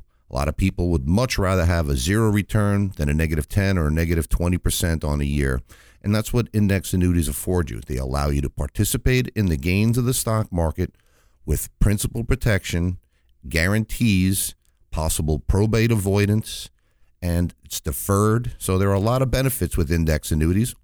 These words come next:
Also, variable annuities give you benefits also,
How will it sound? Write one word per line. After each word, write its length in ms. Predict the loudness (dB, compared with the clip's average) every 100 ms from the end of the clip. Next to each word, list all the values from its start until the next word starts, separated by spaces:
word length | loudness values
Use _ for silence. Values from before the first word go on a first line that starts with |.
| -6
Also, 280 | -2 2
variable 440 | 2 2 2 2 2
annuities 340 | 4 4 2
give 160 | 0 0
you 120 | 2
benefits 420 | 2 0 -2 -2
also, 480 | 0 0 0 0 -2